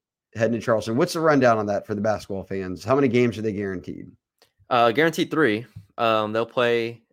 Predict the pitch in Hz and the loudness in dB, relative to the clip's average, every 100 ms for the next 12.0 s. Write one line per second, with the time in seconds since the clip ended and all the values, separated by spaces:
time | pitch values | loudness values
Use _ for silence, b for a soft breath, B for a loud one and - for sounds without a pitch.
0 | _ 117 107 104 101 127 117 120 113 110 | _ -6 -4 -4 -6 -8 -6 -6 -6 -6
1 | - 117 113 113 113 113 110 113 _ 113 | -2 -2 -2 -4 -2 -2 -4 -10 _ -8
2 | 104 101 101 98 101 - _ _ _ - | -6 -6 -8 -10 -16 -20 _ _ _ -8
3 | 107 - 113 104 110 107 95 107 107 104 | -6 -6 -10 -8 -6 -6 -8 -8 -12 -14
4 | - - 107 107 104 107 101 - _ _ | -16 -12 -8 -4 -2 -4 -8 -12 _ _
5 | _ _ _ 104 92 90 87 98 92 - | _ _ _ -4 -2 -4 -8 -10 -12 -2
6 | 120 127 123 120 117 120 _ - 110 110 | 0 0 -2 -8 -10 -14 _ -8 -4 -4
7 | 104 107 117 117 113 113 110 - - _ | -4 -4 -2 -2 -4 -8 -12 -18 -20 _
8 | - 104 98 98 95 95 107 95 - 101 | -8 -6 -4 -6 -10 -14 -18 -14 -8 -8
9 | 95 104 101 95 104 95 - 120 117 113 | -6 -4 -4 -6 -12 -8 0 2 2 0
10 | 107 101 98 - 107 104 101 101 98 107 | -4 -8 -6 -2 0 0 -2 -8 -8 -8
11 | 104 98 98 98 95 - 101 95 95 | -10 -10 -10 -8 -8 -8 -10 -10 -10